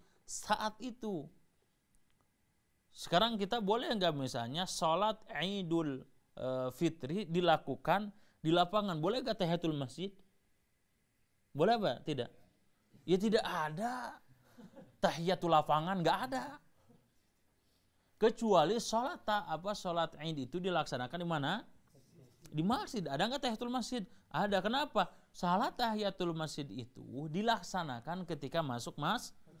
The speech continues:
itu mi-, eh, sholat dawatu asbab. Sekarang kita tahu bahwasanya ternyata sholat mayit itu memiliki keutamaan yang sangat banyak.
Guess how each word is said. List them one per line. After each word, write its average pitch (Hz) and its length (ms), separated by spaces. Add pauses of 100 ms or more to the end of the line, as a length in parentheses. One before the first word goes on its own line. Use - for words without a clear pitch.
(480)
itu 135 240
mi-, 165 240
eh, - 320
sholat 127 480
dawatu 127 480
asbab. 120 400 (960)
Sekarang 160 640 (320)
kita 151 240
tahu 196 240
bahwasanya 160 720
ternyata 165 560
sholat 208 480
mayit 170 480
itu - 320
memiliki 220 480
keutamaan 247 560
yang 226 160
sangat 233 320
banyak. 240 560